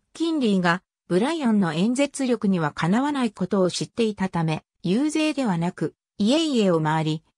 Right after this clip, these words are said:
投票と献金を要請する選挙運動を選択した。ハンナは前例のないほどの資金を集め、選挙運動代理人を派遣し、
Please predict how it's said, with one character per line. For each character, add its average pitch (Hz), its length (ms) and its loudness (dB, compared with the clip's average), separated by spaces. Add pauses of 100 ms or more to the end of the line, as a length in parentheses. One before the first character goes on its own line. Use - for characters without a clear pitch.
(160)
投 262 220 0
票 277 240 0
と 254 140 -6
献 254 220 -2
金 240 220 0
を 226 80 2
要 226 200 0
請 240 240 -2
す - 120 -4
る 202 120 -2
選 190 240 0
挙 262 200 -2
運 262 240 2
動 165 280 2
を 131 60 -4
選 170 260 -4
択 175 240 -6
し - 100 -8
た。 143 220 -4 (500)
ハ 311 200 -2
ン 294 100 -2
ナ 208 120 2
は 156 220 2 (240)
前 247 220 2
例 269 180 2
の 254 140 0
な 247 120 2
い 269 80 0
ほ 254 120 -2
ど 254 120 0
の 247 120 0
資 - 180 -4
金 240 300 2
を 160 120 2
集 - 140 -4
め、 160 220 -2 (240)
選 277 240 -2
挙 262 180 0
運 254 180 0
動 262 220 2
代 254 220 0
理 285 100 0
人 240 200 2
を - 20 -
派 156 240 -2
遣 175 220 0
し、 - 260 -8